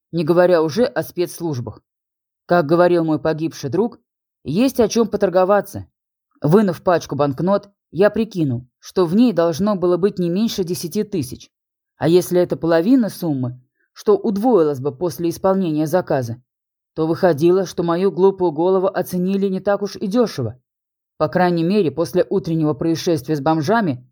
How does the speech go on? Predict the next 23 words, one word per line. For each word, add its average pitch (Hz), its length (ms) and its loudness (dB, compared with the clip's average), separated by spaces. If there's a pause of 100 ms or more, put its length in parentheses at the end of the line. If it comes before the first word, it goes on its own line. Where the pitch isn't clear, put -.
(300)
ко 208 120 2
мне 240 240 4
стали 175 300 0
относиться 180 560 -4
серьёзнее, 135 760 -2 (320)
раз 160 240 -2
не 160 80 -2
поскупились 165 680 0 (320)
и 156 100 -6
вместо 165 380 2
одного 160 360 2
прислали 156 440 -2
сразу 151 400 -2
троих 147 380 -2
киллеров. 120 520 -6 (540)
Бывших 196 580 -2
киллеров. 123 480 -2 (460)
С - 60 -6
некоторым 156 500 0
удовлетворением 160 800 0
поправил 151 480 0
я 143 140 0
себя. 131 420 -8